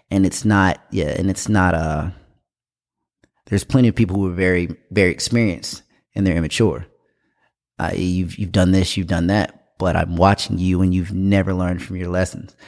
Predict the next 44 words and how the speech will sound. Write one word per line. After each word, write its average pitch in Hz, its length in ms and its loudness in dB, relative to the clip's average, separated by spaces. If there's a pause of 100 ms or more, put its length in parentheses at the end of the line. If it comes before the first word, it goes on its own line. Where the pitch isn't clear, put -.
(200)
This 104 220 2
is 98 100 0
your, 82 260 0
if, 95 200 -2
in 101 140 0
a 98 40 2
financial 90 400 0
perspective, - 400 -8
this 117 120 0
is 127 60 -6
your - 100 -8 (140)
fifth 120 200 2
time 101 540 -2 (840)
getting 110 240 0
in 98 60 -2
a 92 60 -4
huge 113 580 2
amount 107 200 2
of 101 80 -8
credit 107 200 -2
card 101 220 -2
debt 95 260 2
and 104 160 -4
you're 95 80 -2
barely 98 360 2
hanging 98 280 2
on. 85 240 -8 (320)
You 101 120 -4
were 92 80 -2
bankrupt, 104 560 0
you - 40 -20
did 92 180 -4
bankruptcy 98 600 0
eight 95 120 4
years 98 220 2
ago, 90 220 -4
so - 120 -6
at 85 60 -4
least 95 200 -2
it's - 100 -2
off 90 140 2
your - 40 -14
credit - 240 0
report. - 380 -4